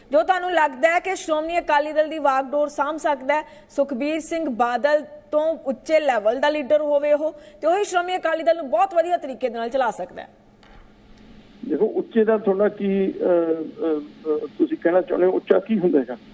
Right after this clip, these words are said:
Speaker 1: ਮਤਲਬ ਉਹਨਾਂ ਦਾ
Speaker 2: ਉੱਚਾ
Speaker 1: ਕੱਦ
Speaker 2: ਉਹ
Speaker 1: ਉਹਨਾਂ ਦੇ
Speaker 2: ਹੈ
Speaker 1: ਉੱਪਰ
Speaker 2: ਜਿਹਦਾ,
Speaker 1: ਹੋਵੇ,
Speaker 2: ਜਿਹਦਾ
Speaker 1: ਕੱਦ ਉੱਪਰ ਹੋਵੇ,
Speaker 2: ਕਿਰਦਾਰ,
Speaker 1: ਵੱਡੇ ਲੀਡਰ ਹੋਣ।
Speaker 2: ਅਕਾਲੀ ਦਲ ਵਿੱਚ ਲੋਕ, ਅ,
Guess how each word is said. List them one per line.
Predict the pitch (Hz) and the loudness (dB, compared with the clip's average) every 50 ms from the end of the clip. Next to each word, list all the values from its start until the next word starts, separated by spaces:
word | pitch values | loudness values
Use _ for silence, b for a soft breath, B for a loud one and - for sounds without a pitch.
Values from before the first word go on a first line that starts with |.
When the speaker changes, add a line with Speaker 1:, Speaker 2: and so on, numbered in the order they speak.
| - - - - | -20 -12 -4 0
Speaker 1:
ਮਤਲਬ | 262 302 349 359 | 2 4 4 4
ਉਹਨਾਂ | 349 349 359 381 403 | 4 2 0 2 2
ਦਾ | 415 403 | 2 2
Speaker 2:
ਉੱਚਾ | 381 - 226 | 4 4 2
Speaker 1:
ਕੱਦ | 226 226 | 4 4
Speaker 2:
ਉਹ | 226 | 2
Speaker 1:
ਉਹਨਾਂ | - - 285 285 | 2 4 2 2
ਦੇ | 247 262 | 2 0
Speaker 2:
ਹੈ | 320 | -6
Speaker 1:
ਉੱਪਰ | 269 202 - 330 | -6 -2 2 2
Speaker 2:
ਜਿਹਦਾ, | 330 302 320 | 2 4 2
Speaker 1:
ਹੋਵੇ, | 311 302 311 330 - - - - | 0 0 0 -4 -6 -8 -14 -10
Speaker 2:
ਜਿਹਦਾ | 185 196 214 302 | -4 0 0 0
Speaker 1:
ਕੱਦ | 320 302 277 | 0 -2 -4
ਉੱਪਰ | 339 294 - 254 - - 311 302 | -8 -10 -12 -6 0 2 2 2
ਹੋਵੇ, | 302 302 302 302 311 | 4 2 2 4 4
Speaker 2:
ਕਿਰਦਾਰ, | 311 285 302 262 | 2 0 0 -4
Speaker 1:
ਵੱਡੇ | 262 240 254 311 330 | -2 2 2 2 2
ਲੀਡਰ | 311 311 - - 311 302 | 2 -4 -2 0 0 0
ਹੋਣ। | 302 302 311 320 330 - - - - - - - - | 0 -2 -8 -8 -10 -14 -20 -20 -20 -20 -12 -6 -6
Speaker 2:
ਅਕਾਲੀ | 202 180 - 202 190 196 202 208 226 | -6 -2 0 0 2 2 0 -2 -2
ਦਲ | 220 233 233 | -2 -2 -2
ਵਿੱਚ | 233 233 240 233 - - 262 247 254 254 247 233 190 | 0 -2 -4 -4 -4 -6 -4 -4 -4 -4 -6 -6 -4
ਲੋਕ, | 170 175 180 196 208 208 208 | 0 2 2 2 0 -2 -4
ਅ, | 339 | -8